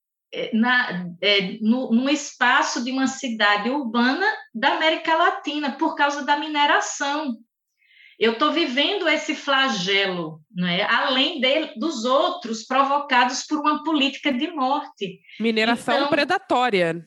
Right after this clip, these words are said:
Speaker 2: né? Uma mineração
Speaker 1: Exato.
Speaker 2: predatória
Speaker 1: Então
Speaker 2: que tem destruído.
Speaker 1: Destruído a, a, o chão onde a gente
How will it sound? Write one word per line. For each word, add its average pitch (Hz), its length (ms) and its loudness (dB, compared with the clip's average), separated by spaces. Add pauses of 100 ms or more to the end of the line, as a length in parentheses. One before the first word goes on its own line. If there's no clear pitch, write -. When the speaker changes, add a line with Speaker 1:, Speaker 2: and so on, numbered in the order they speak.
Speaker 2:
né? 185 220 0
Uma 254 160 -2
mineração 220 800 0
Speaker 1:
Exato. 320 240 0
Speaker 2:
predatória 247 760 0
Speaker 1:
Então 254 140 -2
Speaker 2:
que - 140 -4
tem 277 180 0
destruído. 311 1000 0 (120)
Speaker 1:
Destruído 311 840 0
a, 320 40 4
a, 269 460 0
o 302 140 0
chão 403 560 0
onde 392 100 -2
a 370 100 2
gente 359 320 -6